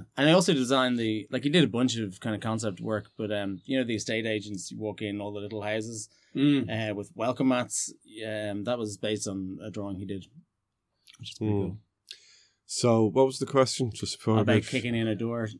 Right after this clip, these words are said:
Speaker 1: remember that scene?
Speaker 3: Yeah,
Speaker 2: About breaking
Speaker 3: yeah.
Speaker 2: into the other houses.
Speaker 3: Yeah, we had that. We, we were talking about, well, what would they do? What would we do? What would anyone do? Uh, also, as well, helping a bit with to show that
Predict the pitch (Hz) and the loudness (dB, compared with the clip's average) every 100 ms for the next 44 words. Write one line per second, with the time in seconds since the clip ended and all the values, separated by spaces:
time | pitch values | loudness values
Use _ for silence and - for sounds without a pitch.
0 | - - 131 131 120 - 120 117 143 156 | -18 -10 -6 -2 -2 -2 0 6 8 8
1 | 113 110 135 143 131 127 117 123 113 117 | 6 8 8 8 6 4 4 6 6 2
2 | 117 107 - 165 175 143 131 143 120 123 | 2 0 0 4 6 6 4 4 4 2
3 | 113 113 95 107 104 101 117 110 - 110 | 2 2 0 0 -2 2 2 2 2 0
4 | 107 104 98 - 107 98 104 113 107 107 | 0 2 2 2 2 4 4 4 4 4
5 | 82 98 87 110 98 85 110 107 110 95 | 2 -2 2 2 2 0 -4 -2 -2 0
6 | 131 120 107 87 95 95 104 110 113 95 | 2 2 2 0 0 0 0 2 2 2
7 | 87 85 92 85 - 90 82 - _ - | -2 -4 -4 -4 -8 -14 -14 -16 _ -2
8 | 113 117 113 110 113 107 101 113 110 107 | 0 2 2 2 2 2 2 0 0 2
9 | 104 104 - 104 92 104 - 101 - - | 2 0 0 -2 2 0 2 -2 -2 -4
10 | - 104 101 92 | 2 4 4 2